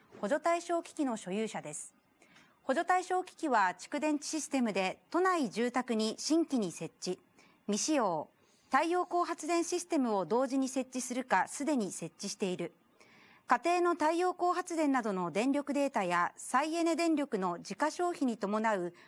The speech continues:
環境価値などが提供可能であることなどです。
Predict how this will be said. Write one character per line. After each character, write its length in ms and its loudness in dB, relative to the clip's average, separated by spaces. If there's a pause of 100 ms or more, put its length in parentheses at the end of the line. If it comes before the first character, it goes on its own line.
(120)
環 220 2
境 200 -2
価 120 0
値 100 -2
な 100 2
ど 140 -2
が 240 2 (100)
提 180 0
供 280 -2
可 140 -4
能 200 0
で 120 0
あ 100 0
る 80 -4
こ 120 -4
と 80 -6
な 120 -4
ど 100 -10
で 140 -8
す。 180 -12